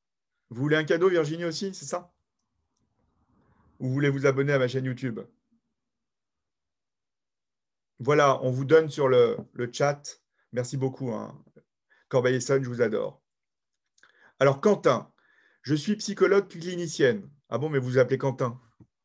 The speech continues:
Attendez, ça va trop vite, là. Et j'ai fait un D U d'addicto. Quelle formation conseillez-vous de faire en plus pour travailler auprès d'un public addicto ?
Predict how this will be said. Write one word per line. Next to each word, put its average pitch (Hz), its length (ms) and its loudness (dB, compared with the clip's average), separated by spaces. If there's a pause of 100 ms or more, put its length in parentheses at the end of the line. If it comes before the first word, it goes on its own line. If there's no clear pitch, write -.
(880)
Attendez, 104 420 -6 (300)
ça - 80 -12
va 113 140 0
trop 123 180 -8
vite, 107 160 -8
là. - 120 -20 (1700)
Et 160 160 6
j'ai 180 160 4
fait 180 160 -4
un 156 100 0
D 143 140 2
U 185 80 -4
d'addicto. 147 580 -2
Quelle 170 160 0
formation 180 400 -2
conseillez-vous 175 480 -8
de 147 80 -2
faire 139 220 0
en 139 120 -2
plus 160 360 -10
pour 120 160 -14
travailler 147 340 0
auprès 160 240 -2
d'un 131 120 -2
public 147 340 -6
addicto ? 120 420 -10